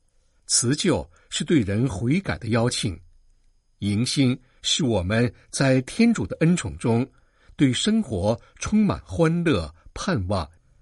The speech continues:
在基督的爱内成了新人。正如圣保禄宗徒在《致哥林多人后书》中提醒我们的，“谁若在基督内，他就是一个新受造物；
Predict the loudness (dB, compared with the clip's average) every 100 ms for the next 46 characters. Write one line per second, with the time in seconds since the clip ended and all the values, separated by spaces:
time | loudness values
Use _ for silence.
0 | _ _ -6 -2 0 0 -2 -2 0 -2
1 | -2 -4 -2 -2 -2 -4 -6 -4 -4 -2
2 | 0 0 0 -4 -12 _ _ _ _ _
3 | -10 -4 -4 -4 -4 -4 -4 _ _ -4
4 | 0 2 0 -6 -2 0 0 -2 -6 -8
5 | _ _ _ _ -8 -2 -2 0 0 0
6 | -2 -2 0 -2 0 -2 -2 -2 -2 0
7 | 2 2 -2 _ -14 -6 -2 0 -2 -4
8 | -8 -6 -6 -8 _ _ _ _ _ _
9 | _ -6 -2 0 0 0 -2 -4 -6 -4
10 | -4 0 0 0 -2 -6 _ _ _ _
11 | -10 -6 -2 -2 -2 -4 -4 -2 -4 -8
12 | _ -8 0 0 0 0 -2 -2 -4 -4
13 | -4 -6